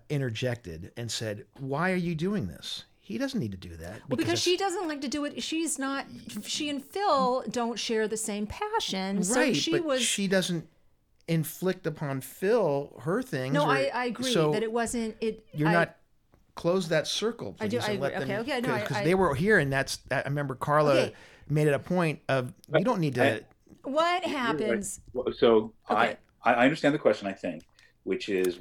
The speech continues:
Speaker 3: when
Speaker 1: you're a
Speaker 3: you're
Speaker 1: better man than I
Speaker 3: balanced
Speaker 1: am.
Speaker 3: one way and the other, your, your, your, um, significant other's balance is in another area, or not, it's not commensurate physically, um, how do you reconcile that?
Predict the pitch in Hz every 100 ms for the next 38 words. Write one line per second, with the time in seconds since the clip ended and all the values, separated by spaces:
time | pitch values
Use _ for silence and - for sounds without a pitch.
0 | 147 131 139 131 151 156 160 151 147 131
1 | 110 - 131 143 107 95 95 95 98 -
2 | - 104 95 95 92 104 113 98 98 101
3 | 98 95 92 92 95 95 90 98 95 87
4 | 87 85 82 - - - 110 107 98 127
5 | 113 110 104 95 90 87 92 98 165 170
6 | 131 104 95 92 92 101 - _ _ 95
7 | 90 95 101 - 104 - 110 156 - 104
8 | - 117 135 131 87 - _ - _ 90
9 | 87 98 95 92 110 156 185 117 80 76
10 | - -